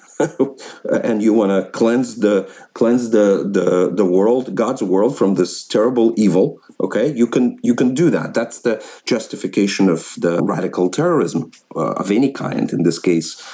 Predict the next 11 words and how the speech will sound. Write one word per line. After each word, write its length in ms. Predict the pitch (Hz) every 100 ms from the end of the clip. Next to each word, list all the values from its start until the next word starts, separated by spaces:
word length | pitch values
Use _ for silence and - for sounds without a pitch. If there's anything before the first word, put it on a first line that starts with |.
| - -
uh, 340 | 107 95 95 -
radical 380 | 87 85 -
Muslim 460 | 92 143 185 151 98
terrorism. 420 | - - - - - - - -
But 340 | 147 147 - _ _ _
when 340 | 104 127 139 120
Muslims 720 | 123 185 262 220 143 98 - -
actually 460 | 139 - 123 120 -
kill 300 | - 151 139
Muslims, 880 | 131 143 226 339 320 117 - - - _ _ -
right, 280 | 127 214